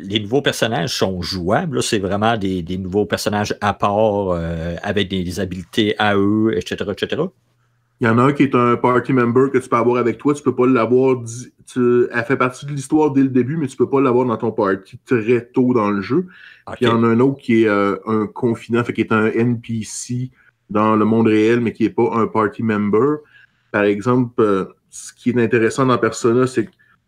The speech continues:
Speaker 2: t'as quelques party members, mais t'as beaucoup de confidents. Je pense qu'il y en a presque une quinzaine. Puis
Speaker 1: Ok.
Speaker 2: tous les confidents,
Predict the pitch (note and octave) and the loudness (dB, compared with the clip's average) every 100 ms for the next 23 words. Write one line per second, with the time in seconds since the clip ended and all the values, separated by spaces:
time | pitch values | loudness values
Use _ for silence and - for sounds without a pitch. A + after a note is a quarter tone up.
0 | _ _ _ _ A#2+ A#2 A2+ - D3 C#3+ | _ _ _ _ 2 2 2 0 0 2
1 | C#3+ C3 B2+ C3+ A#2+ A#2+ D3 B2+ - A2+ | 2 0 0 0 0 2 2 0 0 -2
2 | G#2 G#2+ C3+ C3 - - - C#3 B2+ - | -2 -4 -4 -4 -8 -12 -4 -2 -2 -2
3 | C#3 D3 C#3 C3 A#2+ A2+ - D3 B2+ C3 | -2 -2 -4 -4 -2 -2 -2 -2 -2 -2
4 | A#2+ - B2 A#2 A2+ C3+ D#3+ C3 A2+ - | -2 0 2 2 2 2 2 0 0 -2
5 | - _ _ _ - A2 A2+ A2 _ - | -12 _ _ _ -8 -4 -2 -4 _ -10
6 | E3+ D3+ B2+ C3 B2 - A#2 B2+ C#3 | -2 2 4 4 0 -2 -2 2 2